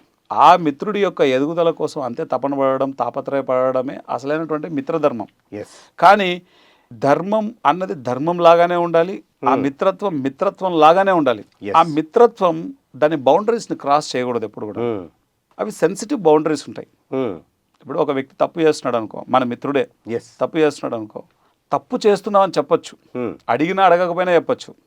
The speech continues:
Speaker 2: Hmm.
Speaker 1: కానీ నువ్వు ఓవర్గా ఇన్వాల్వ్ అవ్వకూడదు.
Speaker 2: ఎస్.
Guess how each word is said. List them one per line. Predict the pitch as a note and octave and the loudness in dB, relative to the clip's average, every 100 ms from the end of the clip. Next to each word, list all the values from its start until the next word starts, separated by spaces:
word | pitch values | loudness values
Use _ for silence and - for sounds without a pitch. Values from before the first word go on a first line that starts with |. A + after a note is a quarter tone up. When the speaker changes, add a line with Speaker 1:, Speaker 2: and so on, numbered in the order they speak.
| _ B2+ | _ -8
Speaker 2:
Hmm. | B2+ G2 - _ _ _ _ - | -6 -6 -12 _ _ _ _ 0
Speaker 1:
కానీ | E3+ G#3+ F#3+ F3 - _ C3 | 2 2 0 -4 -8 _ -8
నువ్వు | B2 C#3+ | 4 8
ఓవర్గా | F#3 G3 F#3 D3 C#3+ - _ _ _ _ _ _ _ C3 | 8 8 10 8 6 -2 _ _ _ _ _ _ _ -4
ఇన్వాల్వ్ | D3+ F3 D#3+ | 4 6 8
అవ్వకూడదు. | D3 C#3 A#2 F#2+ _ G#2 | 6 2 -4 -8 _ -12
Speaker 2:
ఎస్. | F#2 - _ | -12 -14 _